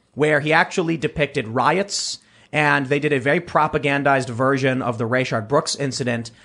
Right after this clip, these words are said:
And then activist Tamika Mallory, who's considered to be particularly controversial, notably when the New York Times called her out for anti-Semitism, came out and gave a speech, essentially, where she said, "We don't need allies, we need accomplices," <laughs> which could be seen as, like,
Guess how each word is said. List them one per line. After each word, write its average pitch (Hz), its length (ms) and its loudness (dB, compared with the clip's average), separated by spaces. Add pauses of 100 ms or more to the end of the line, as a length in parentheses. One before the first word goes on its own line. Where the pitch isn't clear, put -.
(140)
And 147 220 2
then 151 320 4
activist 170 480 0
Tamika 147 320 -4
Mallory, 143 420 2
who's 135 140 -4
considered 139 260 -2
to 135 60 -4
be 131 80 0
particularly 120 420 -4
controversial, 139 800 -2 (400)
notably 147 380 4
when 135 100 2
the 127 80 0
New 131 80 2
York 139 180 4
Times 131 300 -2
called 127 300 0
her 123 80 0
out 113 180 0
for 110 300 -4
anti-Semitism, 117 800 -2 (600)
came 226 220 2
out 208 180 4
and 147 220 -4
gave 175 120 0
a - 60 -4
speech, - 460 -2
essentially, 131 440 -2
where 143 160 4
she 143 140 -4
said, 156 380 2
"We 170 100 -2
don't 180 240 0
need 156 200 -6
allies, 135 460 0
we 127 40 -6
need 117 100 -4
accomplices," 131 840 -2 (200)
<laughs> - 180 -20
which - 480 0
could 220 260 0
be 233 140 2
seen 208 360 2
as, 170 280 0
like, 156 400 0